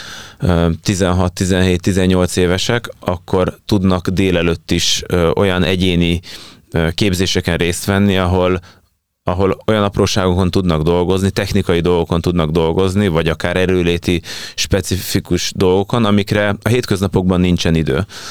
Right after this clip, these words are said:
Ebben azt gondolom, hogy, hogy van egy, egy lemaradásunk, tehát valahogy meg kell oldjuk azt, hogy, ö, a játékosainknak, ö, ne okozzon gondot ez a tanulás és a sport közötti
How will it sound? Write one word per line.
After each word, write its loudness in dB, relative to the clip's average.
Ebben 0
azt 0
gondolom, 2
hogy, 0
hogy 0
van 2
egy, 0
egy 0
lemaradásunk, 0
tehát -2
valahogy 2
meg 0
kell 0
oldjuk 2
azt, -2
hogy, 0
ö, 2
a -2
játékosainknak, 0
ö, 2
ne 2
okozzon 0
gondot 0
ez 2
a 0
tanulás 0
és 0
a -2
sport -2
közötti -2